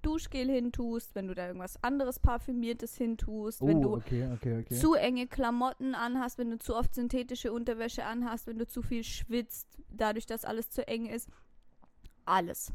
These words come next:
Speaker 2: Alles, okay.
Speaker 1: De-, und, und Leute fragen sich, wieso Frauen Divas sind. Unser Geschlechtsorgan
Speaker 2: <laughs>
Speaker 1: ist eine Diva.
Speaker 2: Ist eine Diva. Ergo bist du selber eine Diva.
Speaker 1: Nein, wir müssen damit dealen. Das ist schon annoying. Auf jeden
Speaker 2: Okay.
Speaker 1: Fall, du kannst nicht einfach so,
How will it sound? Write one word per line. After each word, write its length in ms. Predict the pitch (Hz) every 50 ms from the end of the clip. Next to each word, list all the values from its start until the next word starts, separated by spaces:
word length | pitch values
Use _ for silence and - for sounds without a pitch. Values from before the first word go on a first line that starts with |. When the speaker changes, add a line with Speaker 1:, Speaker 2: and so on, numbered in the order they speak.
| - - - -
Speaker 2:
Alles, 400 | 123 123 113 113 - - - -
okay. 300 | 123 113 - 127 120 127 131 - - - - - - - - -
Speaker 1:
De-, 240 | - 214 240 202 - - - - _ - -
und, 260 | - 247 240 - - -
und 160 | - 277 277 269
Leute 260 | 285 285 320 - 330
fragen 380 | - - 247 240 254 269 277 254
sich, 300 | 254 262 269 - - 233
wieso 300 | 226 220 226 214 220 233
Frauen 440 | - - - - 185 202 208 214 208
Divas 380 | 202 208 190 180 165 180 -
sind. 240 | - 185 175 190 - - - - - - - -
Unser 220 | 480 523 523 480
Geschlechtsorgan 840 | 262 233 202 180 180 190 196 196 175 - - 185 190 190 170 170 190 - 208
Speaker 2:
<laughs> 60 | -
Speaker 1:
ist 300 | - 208 208 - - -
eine 200 | - 180 180 180
Diva. 380 | 185 175 190 190 135 175 175 208
Speaker 2:
Ist 60 | 262
eine 200 | 127 127 135 131
Diva. 240 | 123 127 127 123 123 127 -
Ergo 460 | 143 147 147 151 156 139 156 165 165
bist 320 | 160 151 143 - - - 151
du 40 | 147
selber 340 | 131 143 151 165 156 135 110
eine 240 | 113 123 123 123
Diva. 400 | - - - 131 131 131 127 - - 403 381 - - - -
Speaker 1:
Nein, 160 | 269 233 226
wir 80 | 226 220
müssen 220 | 220 214 226 233
damit 300 | 220 214 202 190 185 - -
dealen. 280 | 226 233 202 196 202
Das 140 | 208 220 220 - - -
ist 100 | - -
schon 180 | - 247 226 208
annoying. 360 | 196 202 202 196 202 220 - - - - 160 -
Auf 180 | - 180 262 -
jeden 140 | 370 - -
Speaker 2:
Okay. 80 | -
Speaker 1:
Fall, 880 | - 359 381 403 - - - - - - - - - - - - - 220
du 80 | 220 -
kannst 360 | - 277 330 381 453 - -
nicht 160 | 349 320 -
einfach 240 | - 285 285 - - -
so, 140 | - 240